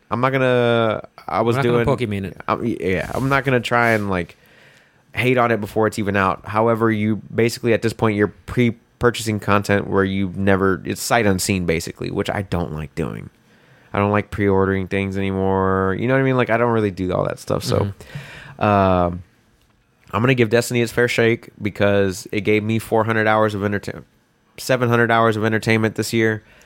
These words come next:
Speaker 1: Um, so I'm gonna give it its, I'm gonna give it its fair shot. And after that, if I don't like what I'm seeing, then I'm moving on to something else. So
Speaker 2: That's a good call.
Speaker 1: I'm gonna give it its fair shot.
Speaker 2: Good
Speaker 1: So
Speaker 2: call. I mean, you play the game that much, you give 'em some love, right?
Speaker 1: Right.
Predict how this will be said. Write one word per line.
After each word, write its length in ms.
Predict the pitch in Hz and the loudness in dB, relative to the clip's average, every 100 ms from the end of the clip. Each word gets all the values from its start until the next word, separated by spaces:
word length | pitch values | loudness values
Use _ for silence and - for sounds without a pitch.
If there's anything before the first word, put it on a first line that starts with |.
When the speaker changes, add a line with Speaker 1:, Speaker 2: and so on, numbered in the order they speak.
| _ _ - | _ _ -6
Speaker 1:
Um, 840 | 107 104 101 98 95 95 98 104 - | 0 4 4 4 4 2 -2 -6 -6
so 160 | - | -2
I'm 80 | 120 | 0
gonna 100 | 127 | 2
give 100 | 135 | 2
it 60 | 131 | 0
its, 240 | 120 - - | -2 -12 -8
I'm 100 | 127 | -2
gonna 100 | 143 | 0
give 120 | 143 | 2
it 60 | 139 | 2
its 160 | 120 - | 0 -2
fair 240 | 127 123 | 0 0
shot. 320 | - 92 - _ _ _ _ - | 0 -4 -4 _ _ _ _ -6
And 580 | 101 98 98 98 98 - | -2 0 2 0 -2 -6
after 300 | - 101 110 107 | -6 -4 -2 0
that, 320 | 139 170 - - | 0 -2 -6 -10
if 120 | 104 | -2
I 60 | 107 | 0
don't 140 | 113 | 2
like 180 | 117 113 | 0 0
what 80 | 117 | 0
I'm 140 | 120 | 0
seeing, 440 | - 147 165 165 139 | 0 0 2 0 0
then 140 | 113 | 0
I'm 320 | 110 107 107 | 0 -2 -4
moving 320 | 104 107 113 110 | -2 0 2 2
on 120 | 107 | 0
to 60 | |
something 260 | 104 - 95 | -4 -8 -6
else. 320 | 87 - - _ _ - | -8 -10 -20 _ _ -6
So 280 | 101 90 - _ | -2 -2 -4 _
Speaker 2:
That's 140 | - 202 | -6 0
a 40 | |
good 140 | 214 | 0
call. 280 | - 117 190 _ | 2 0 -2 _
Speaker 1:
I'm 60 | 120 | -8
gonna 80 | 135 | -2
give 120 | 139 | 0
it 60 | 135 | 0
its 100 | - | 0
fair 160 | 127 | 0
shot. 240 | 110 - - | 0 -2 -2
Speaker 2:
Good 100 | 95 | -2
Speaker 1:
So 120 | 117 | 0
Speaker 2:
call. 80 | 135 | 0
I 40 | |
mean, 320 | 139 135 117 90 | -2 -2 -4 -8
you 140 | 127 | -4
play 120 | 156 | -2
the 80 | 131 | -2
game 160 | 127 120 | -2 -2
that 140 | 120 | 0
much, 380 | 123 127 - - | 0 -4 -6 -12
you 220 | 127 113 - - | -12 -12 -14 -4
give 140 | 135 | 0
'em 40 | 139 | 0
some 180 | 135 117 | -2 0
love, 220 | 117 101 | 2 2
right? 240 | 95 127 131 139 | -2 -2 -6 -14
Speaker 1:
Right. 300 | - 78 - | -2 -2 -2